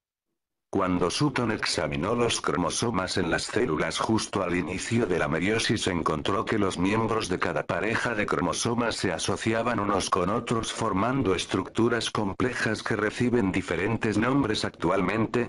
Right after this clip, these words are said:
como bivalentes o tétradas, ya sea su se observa desde los cromosomas homólogos o desde las cromátides hermanas y homólogas respectivamente. Siguiente.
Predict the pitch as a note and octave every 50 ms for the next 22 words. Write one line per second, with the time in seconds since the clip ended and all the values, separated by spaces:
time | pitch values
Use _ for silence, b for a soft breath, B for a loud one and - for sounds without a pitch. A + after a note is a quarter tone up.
0 | - _ - - G2+ F#2 F#2+ F#2 G#2 G#2 F#2+ F#2 F#2+ G2+ A#2 A#2 A2 - C#3+ B2+
1 | - B2+ A#2+ - - A#2+ C3 C3+ - F#2 F2+ E2+ E2 D#2 - F#2+ F#2 F2+ - -
2 | - C#3 C#3+ D3 C#3 - - F#2 - G#2 F2+ E2+ - - - A#2 A2+ A#2 A2+ A2
3 | G2 E2 D#2+ D2+ - - E2+ E2 D#2+ D#2 - - - D#2 D#2 F2 D#2 - - A#2
4 | A#2 G#2 F#2 F2 E2 - - G#2 F#2 E2+ F#2+ G#2+ - C3 A#2 A#2+ A#2 A2 - -
5 | D3+ A#2+ G#2+ A2+ G2+ - F#2 E2 D#2+ - - - D#2 D2 D#2 F#2+ G#2+ G#2+ - F#2
6 | E2+ D#2+ D2+ - F#2+ F2 D2+ D2+ F2+ G2+ A2+ A#2+ A#2 A#2 G#2+ G2+ G2+ F#2 D2 F2
7 | G2 A2+ B2+ C3+ A#2+ C3 B2 - - E2 E2 - - - - F#2 - - - A#2+
8 | A#2 A2+ F#2 F2 F#2+ E2 C#3+ C3 - - - - - - _ _ _ _ _ _
9 | _ _ _ _ _ _ _ _ _ _ _ _ - - - - F#2+ F2+ D#2+ F#2
10 | F#2 D#2+ C2+ C2 - - B1 G#1+ G1+